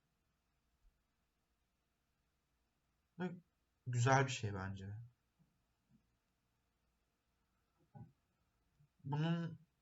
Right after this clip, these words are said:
analizleri de yapılabilir işte. "Aa, işte kendi cinsiyet olarak gerçek görmüyorsun." falan tarzından şeyler. O kadar umurumda değil açıkçası.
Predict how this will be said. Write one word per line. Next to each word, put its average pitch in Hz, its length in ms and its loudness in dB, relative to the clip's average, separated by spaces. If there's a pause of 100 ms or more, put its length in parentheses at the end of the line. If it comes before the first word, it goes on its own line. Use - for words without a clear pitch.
(160)
analizleri 139 560 2
de 143 60 2
yapılabilir 127 540 0
işte. - 300 -2
"Aa, 113 240 2
işte 117 300 -4
kendi 113 320 2
cinsiyet 113 220 -2
olarak 117 200 4
gerçek 110 400 -2
görmüyorsun." 117 600 2
falan 117 280 -6
tarzından 110 420 -2
şeyler. 113 380 -4 (500)
O 120 80 -10
kadar 165 240 0
umurumda 135 560 0
değil 135 340 -4
açıkçası. 151 760 -8